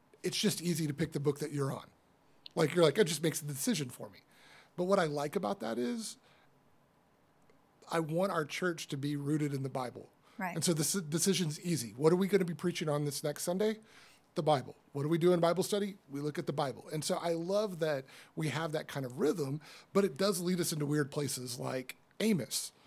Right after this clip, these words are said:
Speaker 1: where you're
Speaker 2: <laughs>
Speaker 1: reading a thousand-year-old, uh, judgment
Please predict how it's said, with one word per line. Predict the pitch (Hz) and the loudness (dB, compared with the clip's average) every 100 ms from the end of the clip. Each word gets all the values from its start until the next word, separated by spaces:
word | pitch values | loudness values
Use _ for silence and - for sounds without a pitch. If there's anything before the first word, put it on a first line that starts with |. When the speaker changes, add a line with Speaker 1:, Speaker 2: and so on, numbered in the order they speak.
| - - 120 | -20 -12 0
Speaker 1:
where | 160 | 4
you're | 156 156 | 6 6
Speaker 2:
<laughs> | 156 | 6
Speaker 1:
reading | 175 185 185 185 | 8 8 8 6
a | 165 151 | 4 2
thousand-year-old, | - 170 160 180 190 185 185 156 160 170 165 156 156 147 143 - - - - _ - | 2 2 2 2 2 2 2 0 2 4 4 6 4 2 -4 -10 -20 -20 -20 _ -6
uh, | 143 135 123 - 120 | -2 -2 -4 -10 -12
judgment | - 180 226 190 147 160 | 0 2 4 4 4 4